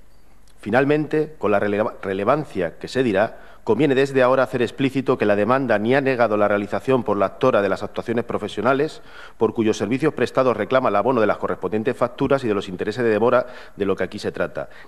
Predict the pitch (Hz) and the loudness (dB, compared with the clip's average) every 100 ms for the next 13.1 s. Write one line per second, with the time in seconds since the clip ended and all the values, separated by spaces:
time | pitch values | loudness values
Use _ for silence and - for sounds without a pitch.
0 | 107 117 139 143 - 120 139 104 113 131 | 0 2 4 0 0 0 2 4 2 2
1 | 113 107 120 120 101 95 85 101 113 107 | 2 2 2 2 2 -2 0 2 2 2
2 | 98 110 113 113 - - 95 85 107 107 | 2 2 2 0 -2 -8 -6 0 0 0
3 | - 90 82 95 - 69 - - - - | -2 -6 -4 -8 -6 -12 -12 -18 -20 -2
4 | 120 127 127 123 117 107 110 107 110 123 | 2 4 2 0 -2 0 2 4 4 4
5 | - - - - 95 120 139 117 139 110 | 0 -18 -18 -8 0 2 4 2 0 -2
6 | - 120 123 120 - 95 95 120 117 - | 2 2 2 -4 -10 -10 -4 0 0 2
7 | 123 123 - 98 101 101 113 104 95 113 | 2 0 -6 -6 -6 -6 -6 -6 -4 -4
8 | 80 - - - - - 101 110 117 143 | -4 -8 -18 -20 -20 -12 -8 -4 0 2
9 | 151 135 123 135 151 151 - 104 123 123 | 4 4 4 4 2 0 -6 -4 2 2
10 | 123 131 127 127 135 104 98 120 117 98 | 2 0 2 2 0 -2 -4 -4 -2 -4
11 | - - 98 98 95 98 104 127 139 - | -4 -6 -4 -4 -4 -4 -2 0 0 -2
12 | 113 - 98 107 98 90 80 76 - 71 | -6 -4 -4 -2 -4 -6 -10 -10 -12 -14